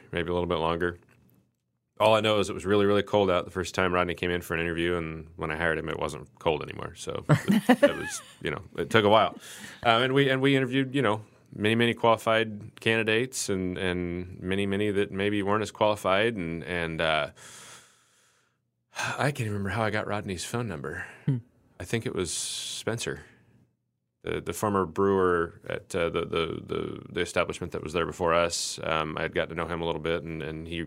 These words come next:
Speaker 1: highly recommended Rodney. Said he's probably somebody you should get to know and, and interview him. He said, "Whether you don't hire him, whether you hire him or not, you know, he's still a good resource." So Rodney came in. I think I interviewed him three times. Um, I could be a little O C D sometimes about that kind of stuff. Um, maybe a little indecisive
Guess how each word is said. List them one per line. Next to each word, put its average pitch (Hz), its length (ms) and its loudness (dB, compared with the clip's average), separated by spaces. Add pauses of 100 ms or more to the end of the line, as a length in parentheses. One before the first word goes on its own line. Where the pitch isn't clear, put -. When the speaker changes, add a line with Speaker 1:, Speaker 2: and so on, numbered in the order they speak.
(160)
Speaker 1:
highly 87 280 2
recommended 82 440 -2
Rodney. 78 240 -2
Said 87 180 -4
he's 82 80 -4
probably 82 180 -6
somebody 82 260 -4
you 80 60 -6
should - 140 -12
get 85 140 -4
to 82 60 -14
know 82 280 0
and, 82 220 -8
and 80 120 -8
interview 80 280 -4
him. 85 80 -2
He 90 40 -6
said, 80 140 -8
"Whether 85 140 0
you 85 60 0
don't 87 160 0
hire 92 240 4
him, 85 220 -6 (100)
whether 104 200 2
you 98 60 2
hire 113 160 6
him 92 80 -2
or 92 40 -2
not, 117 320 4 (500)
you 107 80 0
know, 104 40 6
he's 98 100 2
still 120 140 6
a 101 40 6
good 98 140 4
resource." - 440 -2
So 87 220 2
Rodney 85 280 2
came 82 180 -2
in. 85 100 0
I 92 40 -2
think 90 140 -4
I 85 40 -2
interviewed 87 300 0
him 82 80 -6
three 85 180 -2
times. 85 640 -4
Um, 80 280 -2
I 80 80 -2
could 80 160 -10
be 82 60 -2
a 82 40 0
little 85 140 2
O 82 80 0
C 85 180 -4
D 85 160 -4
sometimes 82 420 -6
about 87 200 -6
that 87 120 -4
kind 82 140 -6
of 76 60 -10
stuff. 90 340 -2 (480)
Um, 85 460 0 (100)
maybe 104 400 4
a 110 40 6
little 110 200 4
indecisive 104 640 2